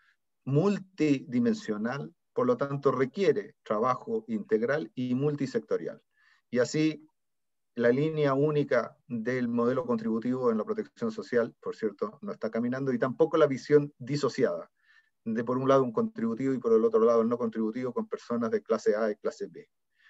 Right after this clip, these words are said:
sino más bien una mirada integral en estos sistemas que hemos planteado con un, fortaleciendo el estado de bienestar. Y para ello, algunos elementos que durante la crisis hemos planteado como clave.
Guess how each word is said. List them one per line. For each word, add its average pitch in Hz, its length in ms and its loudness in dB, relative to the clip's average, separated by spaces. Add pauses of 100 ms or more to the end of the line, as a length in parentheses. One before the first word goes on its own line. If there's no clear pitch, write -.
(160)
sino 139 300 0
más 135 140 2
bien 139 180 4
una 127 120 -2
mirada 120 280 2
integral 101 520 -4 (120)
en 113 160 0
estos 110 220 0
sistemas 110 520 -2
que 104 100 -6
hemos 101 160 -8
planteado 123 500 -2
con 110 180 -2
un, 110 220 -2 (280)
fortaleciendo 113 1120 2
el 101 280 -2
estado 107 340 -2
de 98 60 -10
bienestar. - 420 -14 (200)
Y 117 60 -10
para 147 220 6
ello, 185 340 -2 (400)
algunos 156 420 2
elementos 156 500 2
que 139 100 2
durante 131 360 0
la 123 100 -2
crisis 151 340 -4
hemos 131 200 -2
planteado 127 600 0
como 117 240 -4
clave. 147 380 6